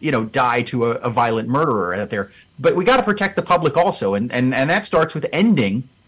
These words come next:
all of the enforcement of victimless activities. If you are not harming somebody in, in some way, right? You know, it, it's pretty clear. If, if you punch me in the face, you hurt me, right? You, you've harmed me. I-, if I break into your house and steal your T V,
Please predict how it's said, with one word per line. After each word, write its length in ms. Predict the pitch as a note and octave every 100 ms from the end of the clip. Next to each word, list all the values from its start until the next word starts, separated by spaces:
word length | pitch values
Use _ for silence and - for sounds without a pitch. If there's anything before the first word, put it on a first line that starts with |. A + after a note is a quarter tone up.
| _ _ -
all 260 | D#3+ A3
of 80 | A#3+
the 140 | A3 A3
enforcement 580 | G#3+ - A#2 - D#3
of 60 | F3
victimless 640 | A#2 A#2 - E3 B2 G2+
activities. 800 | C#3 E3 - C4 F3 - - - _ _
If 180 | - D3
you 120 | F#3+
are 100 | C#4+
not 300 | C4+ A#3+ -
harming 500 | - - G#3+ G3 G#2
somebody 500 | - F#2+ E2+ D#2 - _ -
in, 160 | C3
in 160 | B2+ C#3+
some 240 | D#3 F3+
way, 160 | F3+ G#2+
right? 260 | G#2+ C3
You 100 | C#3
know, 120 | C#3+ D3+
it, 80 |
it's 220 | C#3+ C3+ -
pretty 180 | A#3
clear. 280 | G#3 A#3 D3
If, 120 | G2+ - _ _
if 140 | B2
you 60 | D#3
punch 300 | - F3+ F3
me 80 | F#3
in 60 |
the 80 | F3+
face, 460 | D3+ B2 C#4 - - _ _ _ _ _
you 240 | - F#2+ D3
hurt 260 | E3 -
me, 160 | B2+ D#2+
right? 200 | A#2 C3+
You, 100 | F3
you've 200 | F3+ D#3+
harmed 380 | D3+ A3+ C#4 D#3
me. 180 | G2+ E2 - _
I-, 180 | C3+ C#3
if 160 | C#3
I 160 | D3 F#3
break 340 | D3 D3 F#3
into 120 | F3+ E3+
your 100 | D#3+
house 240 | F3+ F3+
and 80 | F3+
steal 260 | - F#3+
your 100 | G#3
T 220 | G3 G#3 G#3
V, 340 | C#4+ C#3 F2